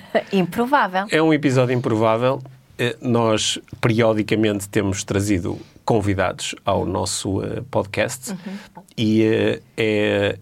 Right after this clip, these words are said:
Speaker 2: ma-, muitas vezes apresentamos os nossos convidados como sendo alguém especial,
Speaker 1: Quer dizer,
Speaker 2: não é?
Speaker 1: nós só convidamos pessoas
Speaker 2: Só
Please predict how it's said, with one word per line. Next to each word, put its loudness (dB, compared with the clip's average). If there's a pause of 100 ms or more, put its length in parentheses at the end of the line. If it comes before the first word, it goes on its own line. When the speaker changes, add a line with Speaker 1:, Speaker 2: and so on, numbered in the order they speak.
(180)
Speaker 2:
ma-, -2
muitas 2
vezes 2
apresentamos 0
os 0
nossos 2
convidados 2
como 0
sendo 0
alguém 0
especial, 2
Speaker 1:
Quer 0
dizer, -4
Speaker 2:
não -4
é? -2
Speaker 1:
nós -2
só 2
convidamos -6
pessoas -4
Speaker 2:
Só 4